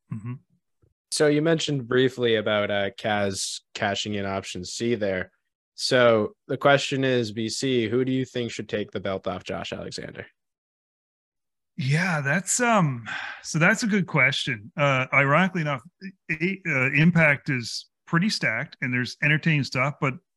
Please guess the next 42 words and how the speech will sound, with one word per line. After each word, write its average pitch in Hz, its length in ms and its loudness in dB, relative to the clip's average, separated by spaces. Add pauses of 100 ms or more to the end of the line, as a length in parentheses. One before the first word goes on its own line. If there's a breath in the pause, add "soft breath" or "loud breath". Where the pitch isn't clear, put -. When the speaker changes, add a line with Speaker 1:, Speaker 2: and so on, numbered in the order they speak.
Speaker 1:
is 135 160 0
there 135 160 0
somebody 226 380 2
that's 170 380 -4
in 156 160 0
the 143 100 0
wings 127 460 2
that 113 260 -2
should 131 220 -4
be 113 100 -6
taking 135 280 -4
that 123 200 -6
belt? 127 240 0
I 151 40 4
don't 202 140 6
think, 190 260 0
honestly, 143 440 -2
anybody 127 300 -2
should 127 180 -8
be 113 160 -8
taking 123 300 0
it 117 80 0
off 113 240 -2
him 131 100 -4
right 120 160 0
now, 120 220 -2
'cause 113 180 -12
Josh 120 400 -2
is, 113 240 -10 (300)
seems 135 240 0
to 135 40 -8
be 123 100 2
head 127 160 2
and 117 100 -6
shoulders 120 500 -4
their 120 140 -6
main 117 280 0
guy. 113 360 2
Aside 165 460 2
from, 131 180 -2
I 117 60 0
mean, 117 220 -2